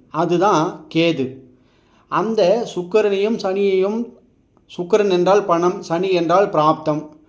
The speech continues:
பணம் வரக்கூடிய பிராப்தத்தை தடுக்கக்கூடிய கிரகங்களாக விளங்கக்கூடியவர் யாருன்னா கேது. அவரு எப்-,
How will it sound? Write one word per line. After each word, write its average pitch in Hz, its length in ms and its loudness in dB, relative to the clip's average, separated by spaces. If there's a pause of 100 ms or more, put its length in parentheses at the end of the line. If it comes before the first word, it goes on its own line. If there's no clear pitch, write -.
(480)
பணம் 185 280 0
வரக்கூடிய 185 560 0
பிராப்தத்தை 160 1000 0
தடுக்கக்கூடிய 185 800 0
கிரகங்களாக 165 840 0
விளங்கக்கூடியவர் 151 800 0
யாருன்னா 139 600 -2 (140)
கேது. 143 440 0 (420)
அவரு 160 440 2 (600)
எப்-, - 400 0